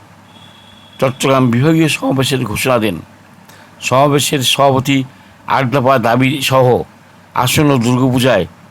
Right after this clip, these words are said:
নিরাপত্তার বিষয়টি গুরুত্ব আরোপ করে স্বরাষ্ট্র উপদেষ্টার প্রতি দৃষ্টি আকর্ষণ করেন। হিন্দু জাগরণের বিশাল সমাবেশের তীব্রতা দেখে জামায়াতের আমির শফিকুর রহমান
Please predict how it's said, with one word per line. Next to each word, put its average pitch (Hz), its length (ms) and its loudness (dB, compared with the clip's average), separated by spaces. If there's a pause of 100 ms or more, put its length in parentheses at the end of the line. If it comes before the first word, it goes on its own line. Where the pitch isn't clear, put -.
(300)
নিরাপত্তার 135 560 2
বিষয়টি 123 440 -2
গুরুত্ব 127 360 -2
আরোপ 127 140 2 (100)
করে 123 300 2 (1120)
স্বরাষ্ট্র 135 520 -2
উপদেষ্টার - 480 -2
প্রতি 117 320 -2 (1120)
দৃষ্টি 131 280 -2
আকর্ষণ 113 380 -2
করেন। 92 300 -2 (1000)
হিন্দু 160 320 2
জাগরণের 147 600 2
বিশাল 139 500 2 (720)
সমাবেশের 139 600 0 (140)
তীব্রতা 135 340 -2
দেখে 131 380 -2 (440)
জামায়াতের 127 480 0
আমির 131 380 2
শফিকুর 131 460 -2
রহমান 135 360 0